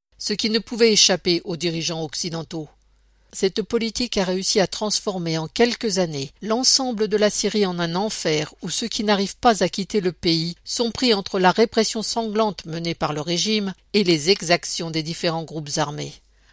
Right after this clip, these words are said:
Partout, il n'y a que la guerre, celle que mènent les troupes de Bachar el-Assad, mais aussi celle que se font entre les groupes armés rivaux. Le peuple, qui aspirait à plus de liberté,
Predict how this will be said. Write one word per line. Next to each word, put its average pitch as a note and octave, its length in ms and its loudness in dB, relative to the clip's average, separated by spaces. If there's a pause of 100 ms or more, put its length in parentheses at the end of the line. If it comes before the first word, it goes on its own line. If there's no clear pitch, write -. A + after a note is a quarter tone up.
(140)
Partout, G#3 520 -2 (240)
il F3 120 -4
n'y E3+ 160 2
a E3 40 6
que F3 140 -6
la E3 140 0
guerre, D3+ 520 0
celle E3+ 260 -4
que - 120 0
mènent F#3+ 220 0
les F#3+ 100 2
troupes F3 260 -6
de G3 60 0
Bachar F#3+ 400 4
el-Assad, F3+ 580 2 (140)
mais G3 180 2
aussi G#3 240 -2
celle F#3+ 280 2
que G3 100 -2
se - 160 -2
font G3 260 -6
entre E3+ 260 -6
les E3 120 0
groupes D#3+ 320 -6
armés E3 260 0
rivaux. D#3+ 360 -6 (480)
Le D#3+ 100 -6
peuple, A3 560 0
qui F3 160 2
aspirait G3 420 2
à F#3 120 8
plus G3+ 320 -6
de G3 100 0
liberté, F3 640 0